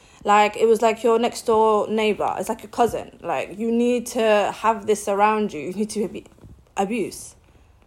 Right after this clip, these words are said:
Like, no. Like, no. When it comes to abuse, any forms of it, let it be financial, let it be sexual, let it be physical abuse, let it be mental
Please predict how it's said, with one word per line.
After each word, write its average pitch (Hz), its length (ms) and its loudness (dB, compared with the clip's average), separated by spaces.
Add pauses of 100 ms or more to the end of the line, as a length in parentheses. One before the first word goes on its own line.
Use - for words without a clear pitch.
(520)
Like, - 540 -6 (600)
no. 196 500 -2 (260)
Like, 151 500 -8 (400)
no. 170 400 -6 (320)
When 214 160 0
it 214 80 -2
comes 262 300 -6
to - 160 -2
abuse, 180 560 -6
any 185 180 -6
forms 175 460 -8
of 160 180 -10
it, 147 140 -8
let 170 140 -4
it 165 60 -12
be 165 80 -10
financial, 165 800 -12 (500)
let - 180 -6
it 160 160 -8
be 156 140 -8
sexual, 170 720 -8 (280)
let 170 300 -2
it 170 40 -16
be 160 100 -10
physical 175 920 -6 (400)
abuse, 165 680 -6
let 160 220 -2
it 156 160 -6
be 170 160 -2
mental 180 800 -6